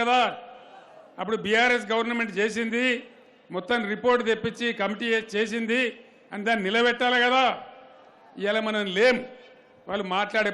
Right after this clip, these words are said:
పరిస్థితులు కూడా లేరు. నేను లంబాడి బిడ్డలతో మనవి చేస్తా ఉన్నా, మన పది శాతం రిజర్వేషన్ మనది మనకే ఉండాలన్నా ఖచ్చితంగా పార్లమెంటుకు వెంకట్రామరెడ్డి గారు పోవాలి, మన తరఫున వాదించాలి,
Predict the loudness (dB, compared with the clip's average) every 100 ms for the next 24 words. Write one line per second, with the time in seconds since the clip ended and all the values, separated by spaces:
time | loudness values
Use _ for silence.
0 | -2 -4 -4 -4 -2 -2 -4 -6 -16 -20
1 | -20 _ _ -6 -2 -2 0 2 2 0
2 | 0 0 0 -2 -2 0 0 -2 0 0
3 | 0 -4 -6 -16 -20 -20 -20 _ -4 -4
4 | 0 -2 0 2 2 2 0 2 2 2
5 | 2 2 -2 -2 -2 -2 -2 -2 0 -2
6 | 0 -2 0 -2 0 2 2 0 -8 -20
7 | -20 -12 -4 -4 -4 -2 0 0 2 2
8 | 2 2 0 0 0 0 0 2 0 2
9 | 2 2 0 2 4 4 4 0 -10 -20
10 | -20 -20 -20 -14 -4 -2 2 2 2 2
11 | 4 6 6 4 4 6 6